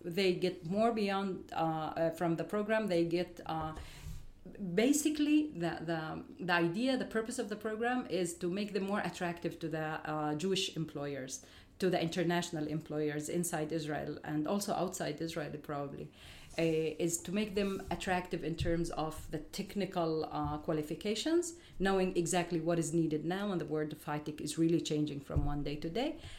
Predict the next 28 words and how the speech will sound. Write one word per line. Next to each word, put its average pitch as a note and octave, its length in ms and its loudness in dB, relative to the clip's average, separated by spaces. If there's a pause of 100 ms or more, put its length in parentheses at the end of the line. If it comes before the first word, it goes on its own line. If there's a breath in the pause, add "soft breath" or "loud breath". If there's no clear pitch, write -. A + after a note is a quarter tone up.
(180 loud breath)
And F#3+ 140 2
the - 100 -2
other C4 240 4
thing, B3+ 260 -2
which G3 180 -2
is F#3+ 180 0
more C4 300 4
important D#3+ 580 2
even, G#3+ 460 0
is F3 340 0
sharpening F3 680 0
their E3 140 2
Hebrew, D3 360 -2 (140)
sharpening F3 600 0
their D3+ 200 -4
English, D#3 380 -6 (340 loud breath)
sharpening F#3+ 600 0
their E3+ 300 2
interviewing F3 680 2
skills, D#3 640 -2
their, D3+ 360 0
uh, D3 380 -2
their D3+ 240 -2 (160)
personal G3+ 400 0
skills, D#3+ 420 -2
soft G3 380 0
skills, C4 400 0 (340 loud breath)
and, F3 300 0